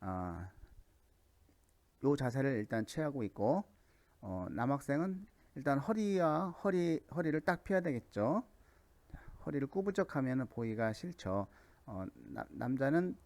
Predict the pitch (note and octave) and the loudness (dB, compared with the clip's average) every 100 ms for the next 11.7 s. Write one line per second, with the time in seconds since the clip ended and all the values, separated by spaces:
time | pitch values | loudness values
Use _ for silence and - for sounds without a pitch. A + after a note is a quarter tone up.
0 | - - - - G2+ G#2 G2+ - B2 B2+ | -20 -20 -20 -8 -4 -2 -2 -2 0 0
1 | - - - - _ - - - - - | -4 -18 -20 -20 _ -20 -20 -20 -20 0
2 | C#3 C#3+ - C3+ A#2+ E3 F3 - - - | 2 2 4 6 6 4 2 -4 -10 -6
3 | B2 B2 G#2+ G2 G2+ C#3 A3+ - - - | -2 0 0 2 4 4 2 -2 -20 -20
4 | - - G#2 A#2 A2+ C3 B2 - D#3+ G3+ | -10 -6 -4 -4 -2 -2 -2 0 2 2
5 | A#3+ - - - - F#2+ F#2+ - A#2 A#2 | 0 -6 -20 -20 -8 -6 -4 -4 -4 0
6 | A2+ D#3 A3+ - - - - - - - | 2 2 0 -4 -18 -18 -14 -16 -14 -16
7 | - - - - - G2+ A2 A2+ - - | -18 -20 -20 -20 -10 -2 0 0 -2 -8
8 | - G#2+ G#2 - - A#2+ B2 A#2+ A#2 A#2+ | -6 -2 -2 -4 -4 0 2 2 0 -2
9 | A#2+ A2 - G2+ D3+ A3 - - - - | -2 -2 -2 0 2 0 -6 -14 -14 -16
10 | - - - B2+ B2+ - C3 D3+ D#3+ - | -20 -8 0 0 0 -2 -2 -2 -4 -8
11 | C3 - B2 A2+ G#2+ D3+ | -6 -2 0 0 4 4